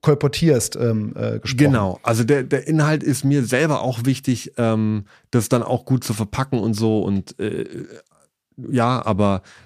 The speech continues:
Speaker 2: ähm, ich nehm's selber ernst und nehme mich selber nicht so ernst. Ich glaub, daher kam's. Und das ist so eine Mischung, die mir immer gut gedient hat.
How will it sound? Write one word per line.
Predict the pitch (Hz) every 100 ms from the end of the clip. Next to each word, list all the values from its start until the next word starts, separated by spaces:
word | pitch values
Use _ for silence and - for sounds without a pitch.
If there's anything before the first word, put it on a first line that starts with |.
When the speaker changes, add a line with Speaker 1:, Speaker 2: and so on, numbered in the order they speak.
| _ -
Speaker 2:
ähm, | 98 92 90 85 85 -
ich | -
nehm's | 135 147 -
selber | 135 147
ernst | - 131 143 139 -
und | 135 135 104
nehme | 123 120
mich | 113 -
selber | 107 104
nicht | 92 -
so | -
ernst. | 90 90 85
Ich | 101
glaub, | 104 90
daher | 98 90 82
kam's. | - 85 80 82 -
Und | 107 92
das | 120
ist | 131
so | -
eine | 113
Mischung, | 117 139 131
die | 113
mir | 110 104
immer | 113 110
gut | 107 110
gedient | 98 101 107 101
hat. | 95 -